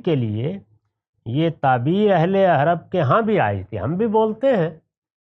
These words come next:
اور اہل عرب بھی کسی کلام کی تاثیر اگر غیر معمولی ہے،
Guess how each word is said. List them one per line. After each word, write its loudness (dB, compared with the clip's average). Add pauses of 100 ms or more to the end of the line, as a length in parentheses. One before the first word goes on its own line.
(220)
اور -6
اہل 0
عرب 0
بھی -4 (720)
کسی -6
کلام -2
کی -6
تاثیر -2
اگر 0
غیر -4
معمولی -4
ہے، -8